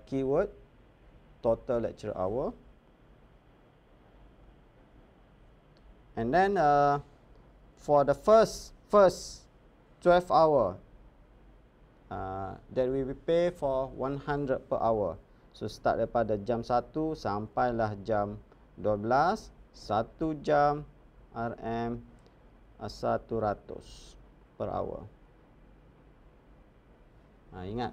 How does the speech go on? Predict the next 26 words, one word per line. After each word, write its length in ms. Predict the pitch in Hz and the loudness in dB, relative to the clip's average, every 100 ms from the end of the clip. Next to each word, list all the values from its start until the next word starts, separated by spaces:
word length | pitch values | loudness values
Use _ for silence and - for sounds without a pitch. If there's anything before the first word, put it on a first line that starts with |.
| - | -6
kalau 320 | 101 117 135 | -2 0 0
dia 80 | 147 | -2
kerja 320 | 143 127 131 | -4 -2 0
lima 240 | 135 135 | 0 -4
jam, 320 | 127 160 185 110 - - | -2 0 0 -2 -10 -6
darab 320 | 113 123 - | 0 0 0
dengan 240 | 117 117 113 | -4 -4 -4
seratus. 480 | 107 - 98 92 - | -4 -4 -4 -6 -10
Kalau 320 | - 110 117 | -8 -4 -4
kerja 240 | 123 113 117 | -4 -4 -4
sepuluh 320 | 120 127 131 | -4 -4 0
jam, 240 | 156 175 165 | 0 0 -2
darab 320 | 113 110 113 | -6 -6 -6
seratus. 480 | - 101 - 90 - | -8 -10 -6 -8 -6
Kalau 240 | 110 113 113 | -4 -2 -4
dia 80 | |
kerja 320 | 110 120 113 117 117 | -6 -6 -2 -2 -2
dua 160 | 113 113 | -2 -2
belas 160 | 123 | -2
jam, 240 | - 147 139 | 0 -2 -2
darab 240 | 110 107 | -4 -4
seratus. 560 | - 98 - - - - - _ - - - - - - | -6 -10 -10 -14 -16 -20 -20 _ -20 -20 -20 -20 -20 -12
But 560 | 101 120 165 165 170 - - - - - - - - | -4 6 8 8 4 0 -14 -20 -20 -20 -20 -6 4
consequence, 880 | 170 170 - 196 185 196 202 190 - | 4 4 2 2 2 0 0 -4 -6
uh, 720 | 101 107 110 110 110 107 110 - | 2 4 6 6 6 6 4 0
consequently, 1040 | 151 151 - 147 143 170 165 - 202 240 | -4 -4 -4 -6 -2 -2 -2 -2 0 0